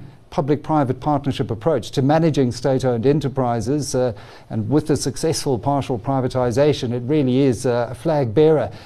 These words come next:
Just how important was Jabu's role as chair to help provide you as C E O with some form of political cover from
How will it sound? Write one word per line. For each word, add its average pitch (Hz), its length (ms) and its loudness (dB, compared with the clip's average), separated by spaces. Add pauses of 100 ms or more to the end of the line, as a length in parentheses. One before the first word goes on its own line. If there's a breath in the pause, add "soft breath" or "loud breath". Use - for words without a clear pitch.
(140 loud breath)
Just - 240 4 (100)
how 226 240 0
important 175 720 2
was 127 300 2
Jabu's 123 520 2
role 113 460 2
as 147 300 0
chair 110 460 0 (260 loud breath)
to 139 120 0
help 185 220 2
provide 143 480 2
you 135 160 4
as 123 140 2
C 135 220 2
E 131 40 4
O 127 180 2
with 123 140 0
some 202 220 2
form 190 200 2
of 139 120 -2
political 139 420 2
cover 139 400 0
from 120 320 -4